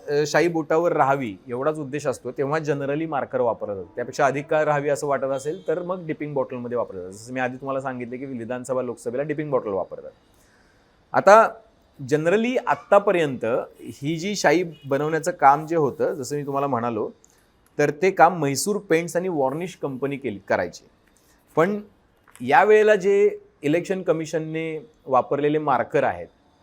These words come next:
तर ते कोरेस कंपनीचे मार्कर आहेत. आता ही कोरेस कंपनी जी आहे, ती आपल्या मुंबईतलीच आहे, माहीममध्ये तिचं कार्यालय आहे आणि तीसुद्धा जवळपास सहा दशकं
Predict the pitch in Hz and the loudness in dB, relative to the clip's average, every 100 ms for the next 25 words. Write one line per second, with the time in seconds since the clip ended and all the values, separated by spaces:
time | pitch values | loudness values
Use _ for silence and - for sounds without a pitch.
0 | _ _ _ _ - - 175 175 175 190 | _ _ _ _ -8 -6 -6 0 2 2
1 | - 151 123 135 135 127 92 - 73 - | 0 -4 -4 -6 -6 -6 -6 -8 -16 -16
2 | _ _ 110 135 165 156 165 185 190 170 | _ _ -8 -6 -6 -2 0 0 -2 -2
3 | 170 170 156 156 110 95 110 - _ _ | -4 -4 2 4 2 0 -8 -10 _ _
4 | _ _ _ 160 175 143 165 175 156 156 | _ _ _ 2 4 4 2 -2 0 0
5 | 165 185 165 135 95 71 _ _ _ _ | 0 -2 0 0 -2 -10 _ _ _ _
6 | _ 135 113 131 147 143 147 139 147 143 | _ -6 -4 -4 -4 -4 -2 -2 2 2
7 | 120 127 120 95 82 _ _ _ _ _ | 4 2 0 -2 -6 _ _ _ _ _
8 | _ - 131 170 165 190 190 170 175 175 | _ -4 -4 -4 -4 -4 -2 4 6 4
9 | - - 143 160 160 185 - 156 170 175 | -2 -10 -2 -2 2 -2 0 2 2 2
10 | 165 156 147 117 | -2 -4 -4 -4